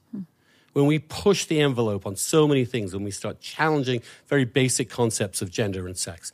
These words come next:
Speaker 2: Well, do you know who it's not helping? It's not helping gay people in Eastern Europe. It's not helping gay people in Russia.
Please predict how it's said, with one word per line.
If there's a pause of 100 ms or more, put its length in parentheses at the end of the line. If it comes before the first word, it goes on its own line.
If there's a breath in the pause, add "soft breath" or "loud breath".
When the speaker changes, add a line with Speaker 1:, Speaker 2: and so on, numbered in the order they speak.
(280 loud breath)
Speaker 2:
Well,
do
you
know
who
it's
not
helping? (640 soft breath)
It's
not
helping
gay
people
in
Eastern
Europe.
It's
not
helping
gay
people
in
Russia.